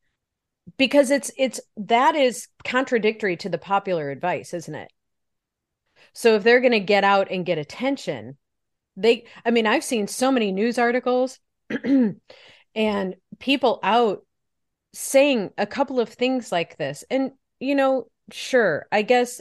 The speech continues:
in certain situations it's not horrible,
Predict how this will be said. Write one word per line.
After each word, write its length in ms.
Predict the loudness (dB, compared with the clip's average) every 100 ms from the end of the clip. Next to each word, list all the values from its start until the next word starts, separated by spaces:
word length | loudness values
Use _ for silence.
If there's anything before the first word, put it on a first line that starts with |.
| -6
in 180 | -4
certain 480 | -6 -8 -6 -4 -4
situations 720 | -6 -6 -6 -6 -6 -6 -8 -10
it's 200 | -12 -12
not 220 | -14 -14 _ _ _ _ _ _
horrible, 580 | -6 -6 -8 -14 -18